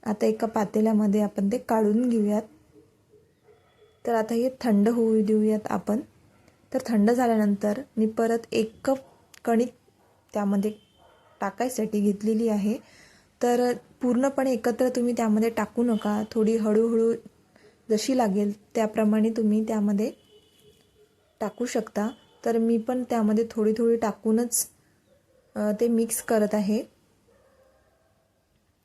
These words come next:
जेणेकरून त्यामध्ये कणिक पण जास्त व्हायला नको, जास्त घट्ट पण आपल्याला ते, अ, पेस्ट बनवायची नाही आहे, अशी थोडी सैलच बनवायची आहे, कारण आपल्या त्याच-, अ, आपल्याला त्याचे बोंड काढायचे आहे, तर, अ,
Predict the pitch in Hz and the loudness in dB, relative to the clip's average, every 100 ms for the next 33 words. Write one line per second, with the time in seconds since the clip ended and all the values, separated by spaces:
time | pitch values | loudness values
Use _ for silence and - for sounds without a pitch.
0 | 240 220 220 233 247 240 240 220 220 226 | -4 0 2 2 0 -2 0 0 0 0
1 | 233 220 220 254 262 233 208 - 247 240 | 0 0 0 -2 0 0 -2 -2 -2 0
2 | 214 208 202 208 240 - _ _ _ _ | 0 0 -2 -4 -6 -10 _ _ _ _
3 | _ _ - 226 220 254 233 220 - 240 | _ _ -4 -4 -2 -2 -2 -4 -4 -4
4 | 233 254 220 226 233 233 233 233 - 220 | -2 -2 -2 0 0 0 0 0 -2 -2
5 | 214 214 214 208 214 220 214 220 208 214 | 0 2 0 0 0 0 0 2 2 0
6 | 208 240 226 196 202 269 - _ _ _ | 0 -2 0 0 -2 -4 -10 _ _ _
7 | _ - 202 240 226 233 226 - 220 202 | _ -10 -6 -4 -2 0 0 -2 0 2
8 | 233 220 226 214 208 190 208 208 208 - | 0 0 0 2 0 -2 -2 0 -2 -4
9 | _ _ _ _ - 214 226 220 220 220 | _ _ _ _ -4 0 2 0 -2 -2
10 | 214 - - 208 202 196 214 220 226 226 | -2 -4 -2 0 0 -2 0 0 0 -2
11 | 240 208 202 196 226 240 220 208 208 202 | -2 0 0 2 0 0 0 0 -2 -2
12 | 202 302 _ _ - 220 214 214 214 | -4 -6 _ _ -4 -2 0 0 0